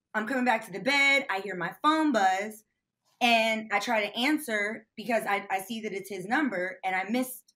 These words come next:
like, it ended. I guess I answered too late. So I called right back. He answers on the second call, and that's when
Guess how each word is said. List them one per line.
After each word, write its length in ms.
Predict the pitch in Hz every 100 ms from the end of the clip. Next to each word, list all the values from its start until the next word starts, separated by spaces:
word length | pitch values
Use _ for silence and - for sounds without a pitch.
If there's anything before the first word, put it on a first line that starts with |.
| _ _ _
like, 180 | 214 208
it 80 | 196
ended. 320 | 233 220 165
I 80 | 170
guess 160 | 185 185
I 40 |
answered 320 | 175 202 185 175
too 160 | 190
late. 300 | 180 165 147 - - _ _
So 140 | - 233
I 100 | 220
called 340 | 220 247 233
right 200 | 220 233
back. 240 | 233 220
He 160 | 240 226
answers 220 | 226 -
on 120 | 196
the 80 | 190
second 400 | - 226 220 202
call, 500 | 226 214 185 170 170 - _ -
and 180 | 185 185
that's 340 | 185 185 -
when 560 | 175 165 165 160 156